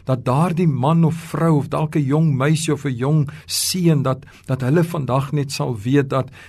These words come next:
Here, ons stryd is nie teen vlees en bloed nie, maar dis magte en owerhede, wêreldheersers, bose geeste in die lig, en ons mag dit nooit vergeet nie. So baie dankie dat U vandag U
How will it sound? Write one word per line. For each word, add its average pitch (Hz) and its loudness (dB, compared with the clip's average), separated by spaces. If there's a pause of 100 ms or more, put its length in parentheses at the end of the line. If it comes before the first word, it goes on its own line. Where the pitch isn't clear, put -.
(100)
Here, 143 2
ons 151 0
stryd 156 0
is 127 -4
nie 143 0
teen 151 0
vlees 143 -4
en 123 -4
bloed 131 -2
nie, 143 -2
maar 123 -2
dis 127 -4
magte 131 -2
en 123 -4
owerhede, 147 0 (480)
wêreldheersers, 143 0
bose 143 -2
geeste - -4 (140)
in 139 0
die 139 0
lig, 117 -2 (340)
en 127 0
ons 151 2
mag 139 -2
dit 135 -2
nooit 135 0
vergeet 127 -2
nie. 127 0
So 131 -4
baie 151 2
dankie 156 2
dat 143 2
U 151 2 (340)
vandag 139 0
U 147 0